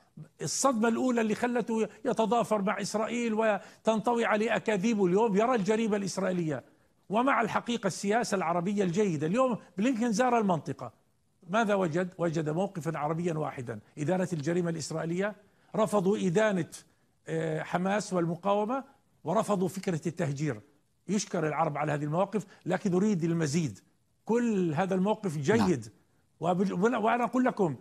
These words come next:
Speaker 1: هذا التهجير ليس م-، عفوًا، رفض التهجير وهو قرار فلسطيني وقرار شعبي وليس قرار فصائل فقط. رفض التهجير ليس مصلحة فلسطينية فقط، هو مصلحة مصرية. تخيل لو هجر أهل غزة قسرا،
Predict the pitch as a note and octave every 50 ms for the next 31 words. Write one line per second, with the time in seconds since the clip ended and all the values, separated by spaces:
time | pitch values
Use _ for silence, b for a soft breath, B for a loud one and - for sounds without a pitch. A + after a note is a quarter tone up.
0 | B B B - A#3+ C4 C4 A3+ - - G#3 G#3+ G3 F#3 B3+ C4+ C#4 B3+ A#3 -
1 | - - G#3+ C4 D4 - C#4+ C4 B3+ - - B B B - - G#3 G#3 - A3+
2 | G3 D3+ B2+ B B B B B - F#3 B3+ C4+ G#3+ G#3 F#3 A#3+ A3+ - - B3
3 | A3 F#3 F#3+ D#3+ G#3+ A#3+ G#3+ G3+ A3 G3 A3 A3 A3 A3 A3 A#3+ B3+ A#3 - A#3+
4 | A#3 G#3 - - B3+ C4 B3+ B3+ B3 G#3+ - - A#3 A#3 B3 B3+ G#3 - B3+ C4
5 | A3+ A3+ F#3+ F#3+ E3 B B B B B F3 G#3 A#3 G3 - G#3 - G#3+ G#3+ G#3+
6 | F#3+ C#3+ G3 F#3 - G#3 G3+ F#3 D#3+ D3 F#3 - D#3+ D3 - b b b b b
7 | b b _ _ _ _ - A3+ C4+ - A#3+ G3+ B3 - - B3+ A3+ F#3+ F#3+ E3+
8 | G#3 A#3+ B3+ B3+ G3+ G#3 A#3 A#3 - - G3+ G3 G#3+ - - G#3 - F3+ D#3+ E3
9 | F#3 F3 - - G3+ F#3 E3+ D3+ A#2+ C#3+ - - A#2+ - - b b b - F3+
10 | F3+ F3 A3 - - G#3 - - F#3 F3 D#3+ - F3 F3 D#3+ B2+ A#2 G2 - _
11 | _ _ b b b b _ - F#3+ - A3+ C4 B3+ B3+ A#3+ A3+ G#3+ G3 F3+ D#3+
12 | B B B B B B - A#3 B3+ F#3+ F3 A3 G#3 G3+ G3+ G3+ F#3+ G3 F3 F#3
13 | F#3 E3 F#3 F3+ D3 C#3+ D3+ C3+ B2 - _ _ _ _ _ - G#3 G3 - G3+
14 | E3 C3+ A#2+ A2+